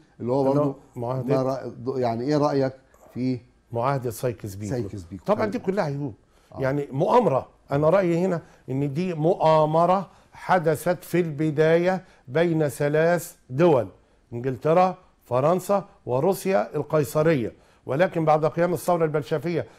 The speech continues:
Speaker 2: ألف وتسعمية وسبعتاشر انسحبت منها روسيا القيصرية. طيب المؤامرة هنا اقتصرت على مين؟ على إنجلترا وعلى فرنسا، وهي باختصار شديد تقسيم بلاد الشام والعراق بين إنجلترا وإيه؟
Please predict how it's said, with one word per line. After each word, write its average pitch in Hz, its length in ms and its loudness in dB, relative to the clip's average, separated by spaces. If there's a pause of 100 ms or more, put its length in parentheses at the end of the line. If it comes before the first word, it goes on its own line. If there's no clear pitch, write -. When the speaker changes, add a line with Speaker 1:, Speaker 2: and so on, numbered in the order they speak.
(140)
Speaker 2:
ألف 156 160 0
وتسعمية 156 320 -2
وسبعتاشر 165 760 0 (240)
انسحبت 165 540 -2
منها 175 240 0
روسيا 170 260 -2
القيصرية. 139 560 -4 (480)
طيب 143 340 0
المؤامرة 196 460 2
هنا 208 180 2
اقتصرت 180 540 -2
على 151 200 2
مين؟ 147 260 -2 (480)
على 156 160 2
إنجلترا 127 440 -2
وعلى 156 220 4
فرنسا، 175 440 0 (300)
وهي 156 300 0
باختصار 170 1080 2 (240)
شديد 143 460 0 (300)
تقسيم 147 560 0
بلاد 143 320 -2
الشام 151 300 -2
والعراق 147 300 2
بين 151 240 -2
إنجلترا 147 460 0
وإيه؟ 147 420 2